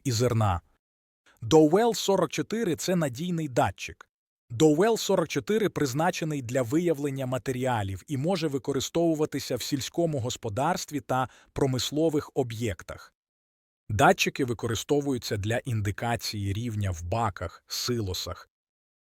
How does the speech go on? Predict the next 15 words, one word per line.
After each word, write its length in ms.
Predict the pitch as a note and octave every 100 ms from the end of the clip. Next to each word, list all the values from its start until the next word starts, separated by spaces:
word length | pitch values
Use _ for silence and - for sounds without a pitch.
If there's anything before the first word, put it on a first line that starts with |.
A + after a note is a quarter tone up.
| _ _ -
Електроніка 720 | B2+ C3 - G3 G3 E3+ C3
датчика 580 | A2+ D3 - C3 B2 G#2
повністю 640 | C#3+ D#3 C#3+ C3 - A#2+
інкапсульована 1040 | C#3 C3 - - - A#2+ C3 B2+ G#2 F#2+
в 60 | F#2+
спеціальний 720 | - A2 G2+ A#2+ A#2 G#2+ G2+
пластик 580 | F#2 A2+ B2 A2+ - F#2+
для 160 | F#2+ A2
максимального 840 | G#2+ - A#2 A2 A#2+ A2 G2+ G#2+
захисту 600 | F#2 A2+ G#2+ G2 - G#2
від 240 | F#2+ G#2+
вологи 580 | F#2+ G#2 A2 C3+ G2 G2+ A2
і 80 |
зовнішніх 640 | G2+ A2+ A#2 G#2+ G2 A2 -
впливів 520 | - B2 C3+ A2+ F#2+